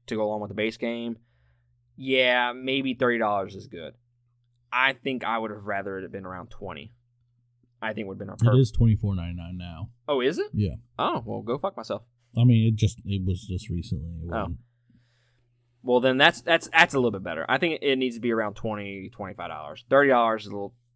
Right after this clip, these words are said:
Speaker 1: little too steep.
Speaker 2: Mm, twenty-five still is a little steep.
Speaker 1: Yeah,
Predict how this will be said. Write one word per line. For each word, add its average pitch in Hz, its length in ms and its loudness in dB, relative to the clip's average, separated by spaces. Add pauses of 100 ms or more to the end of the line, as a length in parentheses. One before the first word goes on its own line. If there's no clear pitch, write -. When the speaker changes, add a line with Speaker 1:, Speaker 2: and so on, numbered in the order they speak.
(120)
Speaker 1:
little 113 220 -4
too 107 220 -10
steep. 120 400 -6 (600)
Speaker 2:
Mm, 113 180 2
twenty-five 101 420 0
still - 140 -16
is - 80 -18
a - 40 -18
little 87 120 -16
steep. 85 280 -14
Speaker 1:
Yeah, 117 300 -4